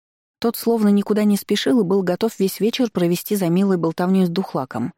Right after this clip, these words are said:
Неужели он не понимает, что меня надо спасать? Я развела руки и снова замычала, показывая ему на свой рот и на поднимающегося Гера. «Вот ведь строптивая девица», — цокнул Духлак языком,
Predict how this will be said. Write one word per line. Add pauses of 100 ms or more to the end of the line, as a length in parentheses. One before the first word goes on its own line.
(720)
Неужели
он
не
понимает,
что
меня
надо
спасать? (920)
Я
развела
руки
и
снова
замычала,
показывая
ему
на
свой
рот
и
на
поднимающегося
Гера. (1600)
«Вот
ведь
строптивая
девица», — (340)
цокнул
Духлак
языком,